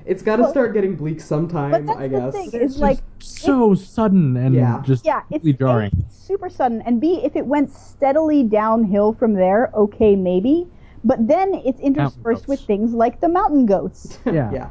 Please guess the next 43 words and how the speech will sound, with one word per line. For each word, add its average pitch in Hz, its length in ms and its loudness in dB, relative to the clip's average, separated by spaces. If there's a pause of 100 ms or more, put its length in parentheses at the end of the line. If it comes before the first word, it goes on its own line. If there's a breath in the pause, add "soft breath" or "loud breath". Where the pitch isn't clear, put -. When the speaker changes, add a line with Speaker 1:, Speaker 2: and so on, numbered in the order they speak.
Speaker 2:
which, - 380 -4
like, 302 240 0
is 339 140 -2
a 392 80 0
super 339 420 -4
fun, 269 480 0
lighthearted 254 680 0
sequence 226 560 -2
that 226 140 0
just, - 180 -4
like, 254 220 2
Speaker 3:
Yeah. 247 120 -10
Speaker 2:
makes 220 280 -4
everything 269 500 2
happy 294 400 0
again. 180 460 0
Speaker 1:
Yeah, 165 160 -4
'cause 156 200 -10
you've 180 120 -8
got 196 180 0
Speaker 3:
Yeah. 233 120 -4
Speaker 1:
mountain 180 260 0
goats 214 400 0
and 180 120 -2
you've 175 200 -4
got, 175 280 -2
like, 147 320 -4
Uncle 170 280 -2
Science 151 840 -6 (200)
up 156 100 -6
in, - 200 4
Speaker 2:
Yeah. - 80 0
Speaker 1:
up 330 200 -4
in 175 100 -4
his 160 220 -4
treehouse. 180 760 -4 (140)
Speaker 2:
Yeah. 285 360 0
Speaker 3:
<laughs> 233 40 -8
At 196 160 -4
some 160 140 -10
point 139 220 -6
you 135 60 0
get, 131 140 -2